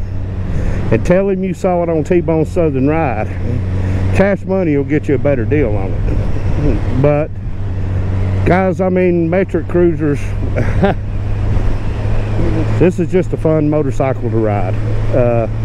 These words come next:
and like I said, essentially what this is, is the one thousand Ninja en-, engine that they did back in the eighties,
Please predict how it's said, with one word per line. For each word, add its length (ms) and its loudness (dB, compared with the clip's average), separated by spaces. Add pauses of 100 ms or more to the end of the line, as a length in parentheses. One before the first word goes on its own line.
(2750)
and 100 4
like 160 -2
I 80 2
said, 320 -2
essentially 560 0
what 240 0
this 200 0
is, 260 2
is 100 0
the 80 0
one 220 2
thousand 580 0
Ninja 600 0
en-, 840 -2
engine 380 2
that 140 0
they 120 2
did 260 0
back 240 0
in 80 2
the 120 2
eighties, 500 -2